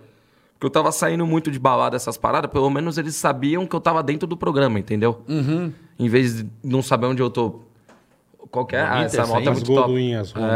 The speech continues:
Speaker 1: É.
Speaker 2: Como é que é o nome dessa aí, Bola?
Speaker 3: A Honda Goldwing.
Speaker 1: É da Honda, é animal essa moto.
Speaker 2: Goldwing?
Speaker 3: Goldwing.
Speaker 2: Goldwing.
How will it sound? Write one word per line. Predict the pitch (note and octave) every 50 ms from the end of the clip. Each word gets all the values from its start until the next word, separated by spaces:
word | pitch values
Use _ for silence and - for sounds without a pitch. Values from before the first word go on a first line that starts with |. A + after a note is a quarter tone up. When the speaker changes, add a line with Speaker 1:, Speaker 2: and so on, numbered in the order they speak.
| A2+ G#2+
Speaker 1:
É. | F#2+
Speaker 2:
Como | B2 C#3 D#3+
é | D#3
que | D3+
é | C#3+
o | C3
nome | C#3 D3+ D3+
dessa | C3 A#2 G#2+ - E3
aí, | F3
Bola? | E3 D3+ G#2 F2+ -
Speaker 3:
A | A2
Honda | G2+ A#2 C3 C#3 B2+ C3
Goldwing. | A#2+ A#2+ C3 C3 B2 A#2 A#2 A2+ A#2 A2 G2 E2+ D#2 - - _ _
Speaker 1:
É | - A2
da | G#2+ A#2 A#2
Honda, | A2 A#2+ A2+ A2 G2+
é | G2+ G#2
animal | G#2 A2+ A#2 G#2+ G#2
essa | C3+ F#3+
moto. | A3 G#3+ -
Speaker 2:
Goldwing? | F3 D3 C#3 D3+ F#3 A3 G#3 D#3 A2 - -
Speaker 3:
Goldwing. | A2 A#2+ D#3+ G3 G#3 E3 - C#3 D3 D3 D#3+ D3+ C3 A2 F2 - - -
Speaker 2:
Goldwing. | G2 A2+ D#3+ F#3+ G#3+ G3 D#3 D#3+ D#3+ E3+ E3 D3 B2+ A2+ G2 E2+ -